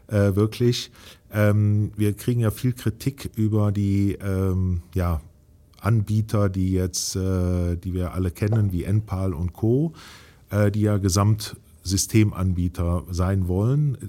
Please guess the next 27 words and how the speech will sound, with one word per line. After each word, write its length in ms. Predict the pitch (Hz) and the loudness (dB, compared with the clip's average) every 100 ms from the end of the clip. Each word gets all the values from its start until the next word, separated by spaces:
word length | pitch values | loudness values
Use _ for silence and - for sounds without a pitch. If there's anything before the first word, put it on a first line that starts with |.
| - | -8
eher 140 | 101 98 | -4 -2
den 140 | 90 | -2
Strompreis 680 | - 107 117 120 110 113 - | -4 -2 0 0 -4 -4 -4
als 260 | 95 - | -6 -4
das 200 | 92 87 | -4 -6
Produkt 420 | - 92 95 - | -4 -4 -4 -4
Wärmepumpe 580 | 101 117 87 - 87 98 | -2 0 -2 -2 -4 -2
im 120 | 85 | 0
Moment 340 | 90 85 90 85 | 0 0 0 0
in 100 | 90 | 0
den, 300 | 90 87 85 | 0 0 -2
äh, 260 | 82 85 | -2 -2
Vordergrund 500 | 80 92 92 98 104 | -4 -4 -4 -4 -4
stellen, 300 | 101 104 98 | -2 -2 -2
wie 80 | 87 | -2
viel 140 | 80 87 | -4 -4
man 160 | 82 | -4
sparen 320 | - 95 113 | -4 -4 -4
kann, 180 | 110 104 | -4 -2
wenn 100 | 92 | -2
man 120 | 87 | -2
noch 140 | 82 78 | -2 -4
Photovoltaik 680 | 87 82 78 80 101 113 113 | -6 -6 -6 -6 -4 -4 -6
macht 240 | 120 - | -8 -8
und 120 | 101 | -6
solche 320 | 107 107 110 104 | -2 -2 -2 -2
Sachen. 420 | 110 107 107 | -2 -2 -4